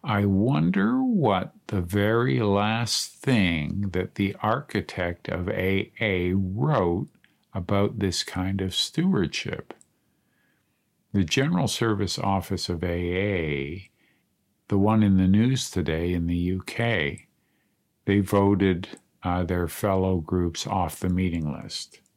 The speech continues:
Now, they might want to ask the same question,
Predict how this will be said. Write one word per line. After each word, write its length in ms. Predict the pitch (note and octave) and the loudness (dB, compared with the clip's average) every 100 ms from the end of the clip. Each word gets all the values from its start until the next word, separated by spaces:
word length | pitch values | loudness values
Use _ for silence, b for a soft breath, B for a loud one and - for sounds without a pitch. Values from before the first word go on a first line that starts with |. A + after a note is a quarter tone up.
| _ _ _ _ _ _ B B B B | _ _ _ _ _ _ B B B B
Now, 280 | B2+ A#2+ A#2+ | 2 4 4
they 340 | A#2 E3+ C#4+ C#4+ | 4 2 2 4
might 480 | A#3 C#3 A2 G2 | 4 4 2 0
want 280 | A2 G2+ G2 | 2 2 2
to 120 | F#2+ | 2
ask 480 | - F#2 F2+ - - - | 0 -2 -2 -4 -10 -8
the 100 | F#2 | -4
same 400 | - G#2+ G2+ F#2+ | 0 2 4 2
question, 840 | - B2+ C3+ B2+ - F2+ F#2 G2+ | 2 0 0 -2 -4 -4 -4 -6